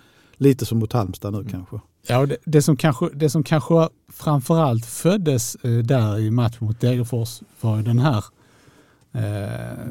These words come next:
Speaker 2: symbiosen med publiken som, som liksom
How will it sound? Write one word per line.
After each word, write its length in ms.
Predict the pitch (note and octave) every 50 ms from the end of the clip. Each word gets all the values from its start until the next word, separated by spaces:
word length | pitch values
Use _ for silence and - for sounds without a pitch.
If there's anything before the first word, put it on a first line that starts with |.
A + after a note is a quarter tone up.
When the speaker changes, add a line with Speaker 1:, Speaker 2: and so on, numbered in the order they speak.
| A#2+ - - - _ _ -
Speaker 2:
symbiosen 800 | - - - D3 C3 B2+ B2 D3+ D3 A#2+ A2+ A#2 - - A2+
med 160 | A2 A#2+ A#2+ -
publiken 560 | B2+ B2 E3+ F#3+ G#2 F2+ - - - F#2 F#2
som, 300 | - - G#2 G2+ G#2 G2+ - -
som 320 | - - C#3 A#2+ G#2+ A2
liksom 280 | A2 A2+ A2+ - A2